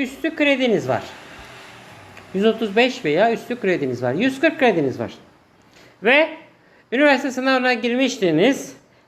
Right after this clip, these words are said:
tercih yaptınız. İki veya dört yıllık bir üniversiteyi kazandınız.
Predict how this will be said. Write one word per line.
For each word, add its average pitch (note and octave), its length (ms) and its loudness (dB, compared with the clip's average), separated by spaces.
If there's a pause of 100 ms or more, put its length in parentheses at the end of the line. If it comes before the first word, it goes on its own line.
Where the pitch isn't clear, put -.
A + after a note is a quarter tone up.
(140)
tercih A#3+ 600 0
yaptınız. G3 880 2 (1400)
İki C#4 220 4
veya B3 360 4
dört C#4 260 0
yıllık G3 340 -2
bir D4+ 140 -2
üniversiteyi A#3+ 720 0
kazandınız. B3+ 960 0